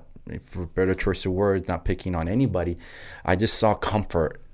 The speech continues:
amongst all the people that were there, and, but they were, they were complaining about everything. And I'm like, "Well, do something about it. You are the creator of your own path. If you're not happy with, you're making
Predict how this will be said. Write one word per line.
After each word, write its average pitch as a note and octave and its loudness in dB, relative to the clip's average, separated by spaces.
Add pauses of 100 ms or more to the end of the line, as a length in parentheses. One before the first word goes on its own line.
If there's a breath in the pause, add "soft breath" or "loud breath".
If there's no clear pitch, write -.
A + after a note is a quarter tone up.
amongst F#2 -2
all F2 4
the E2 0
people - -4
that E2 0
were E2 -2
there, E2 0
and, F2+ -2
but F#2 -2
they F#2+ 4
were, F#2 4 (240)
they D#2 -2
were F2 0
complaining G#2 0
about E2 -2
everything. F2+ 0 (680 loud breath)
And G#2 2
I'm G2+ 0
like, G2 0
"Well, G2 -2 (880)
do C3 6
something F2 -2
about D2+ -4
it. - -14
You A2 4
are A2 8
the G2+ 2
creator G2 0
of F2 -2
your F2 -2
own E2 -4
path. - 2 (380)
If - -12
you're F#2 -2
not G#2+ 2
happy G2 0
with, E2 -2
you're F2 -2
making F2 -2